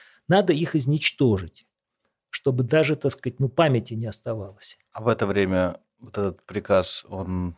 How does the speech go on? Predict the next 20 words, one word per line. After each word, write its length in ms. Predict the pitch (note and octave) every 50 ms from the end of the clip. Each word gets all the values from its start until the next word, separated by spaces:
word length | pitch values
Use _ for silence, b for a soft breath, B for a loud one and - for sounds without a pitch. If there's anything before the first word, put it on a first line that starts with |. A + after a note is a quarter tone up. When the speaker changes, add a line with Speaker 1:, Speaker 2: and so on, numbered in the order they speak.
| _ -
Speaker 2:
ну, 100 | G2 F2+
не 100 | E2+ D#2
приказ, 420 | - - - - G#2+ G2+ - -
вообще-то 300 | - - - F2 D#2+ D#2+
бумага 480 | E2 D#2 F#2 F2+ F2 E2+ E2+ E2 E2 - _ _ _ _ _ _ _ _ _ -
другими 640 | F2+ G2 G#2 G2 E2+ F#2+ F#2 F#2 F2+ F2+ F2 E2+ E2+ E2+
государствами 680 | E2 E2+ - F2+ F2 F2 F2 E2+ - - - F2 E2+ E2 D#2+ E2 E2+ -
как-то 240 | - F2 - - - E3+
Speaker 1:
Ну, 80 | D#3 E3+
вот, 160 | G3 F#3 F#3
Speaker 2:
обсуждается 540 | F#3+ D#3 - G#2+ B2+ C#3 C#3+ C#3 - - -
или 60 | D#3
Speaker 1:
вот 60 | E3
Speaker 2:
нет? 80 | F#3+ F3+
Speaker 1:
это 100 | - E3
вот, 220 | F3 E3 - - - _ _ _
понимаешь, 460 | - E3 E3+ F#3 F#3+ E3+ B2 - - -
самое, 560 | - - - F3 E3+ D#3 D#3 D#3 D3+ D3+ - - _ _ -
э, 280 | D3+ C#3+ C3+ C3+ C3+ B2+ A#2+ - b b b b b _ _ _ _ _ -
трагическое, 760 | - C3+ A#2 C3+ E3+ - - - - - B2+ A#2+ A#2 A#2